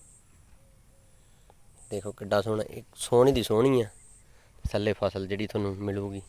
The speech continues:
ਸ਼ਹਿਰਾਂ ਵਾਲੇ ਘਰਾਂ 'ਚ ਲਾ ਸਕਦੇ ਆ, ਤੇ ਜਿਹੜੇ ਆਪਣੇ ਕਿਸਾਨ ਆ ਪਿੰਡਾਂ ਵਾਲੇ, ਉਹ ਦਰਖਤਾਂ ਦੀ ਛਾਵੇਂ ਲਾ ਸਕਦੇ। ਜਿਵੇਂ ਆਪਣੇ ਆਹ ਦਰਖਤ ਹੁੰਦੇ ਹੀ ਆ, ਕੋਈ,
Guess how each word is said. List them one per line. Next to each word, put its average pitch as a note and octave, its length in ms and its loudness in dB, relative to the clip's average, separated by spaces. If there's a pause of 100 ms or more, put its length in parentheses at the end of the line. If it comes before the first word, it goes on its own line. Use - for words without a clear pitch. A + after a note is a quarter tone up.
(960)
ਸ਼ਹਿਰਾਂ A2+ 320 0
ਵਾਲੇ A2 160 2
ਘਰਾਂ G2 260 0
'ਚ F#2 60 -6
ਲਾ F#2+ 180 -2
ਸਕਦੇ G2 380 -6
ਆ, F#2+ 60 -6 (1800)
ਤੇ G#2 80 -10
ਜਿਹੜੇ G#2+ 200 -2
ਆਪਣੇ G#2 220 -4
ਕਿਸਾਨ G2+ 380 -2
ਆ G#2 60 0
ਪਿੰਡਾਂ G2+ 320 -2
ਵਾਲੇ, G#2 180 0
ਉਹ G2+ 40 -2
ਦਰਖਤਾਂ G2 380 -6
ਦੀ G#2 80 -6
ਛਾਵੇਂ G2 320 -10
ਲਾ G2+ 160 -6
ਸਕਦੇ। G#2 280 -2
ਜਿਵੇਂ G2+ 180 -6
ਆਪਣੇ G#2 240 -2
ਆਹ G#2+ 80 -2
ਦਰਖਤ G2+ 340 -4
ਹੁੰਦੇ G2+ 200 -2
ਹੀ A2 120 0
ਆ, A2+ 60 0
ਕੋਈ, G2+ 180 -6